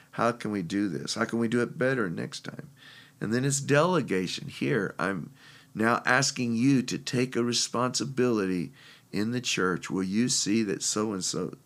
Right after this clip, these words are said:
or such and such gets done?" And then ultimately, it's multiplication. "Will you now take someone else with you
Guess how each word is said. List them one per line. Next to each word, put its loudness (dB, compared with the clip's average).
or -4
such -2
and -6
such -4
gets -6
done?" -6
And -4
then -2
ultimately, 0
it's -4
multiplication. -6
"Will -2
you -2
now 0
take -4
someone -2
else -2
with -4
you -4